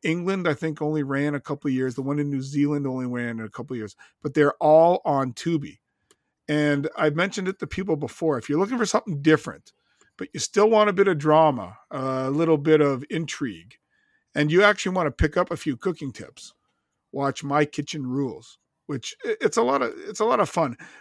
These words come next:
Jen and I stopped watching because I found they started to focus more on the prima donna n-, uh, is,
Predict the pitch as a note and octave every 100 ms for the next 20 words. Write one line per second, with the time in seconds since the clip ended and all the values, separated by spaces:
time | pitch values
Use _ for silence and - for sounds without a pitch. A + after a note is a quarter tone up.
0 | - D3+ G3+ C4+ A3+ F3+ - - C#3+ D#3+
1 | - C#3+ A#2+ B2+ - F3 F#3 _ _ -
2 | C3+ D#3+ C#3+ B2+ E3+ E3+ F3 D#3 - D#3+
3 | C#3+ - - D#3 - D3 - D3+ C#3+ C#3
4 | C3 A#2 _ _ _ _ E3+ C#3+ C#3 C3+
5 | C3 B2 - E3+ D#3 D3 C#3+ D3 C#3 C3+
6 | C#3 - D3 - B2+ -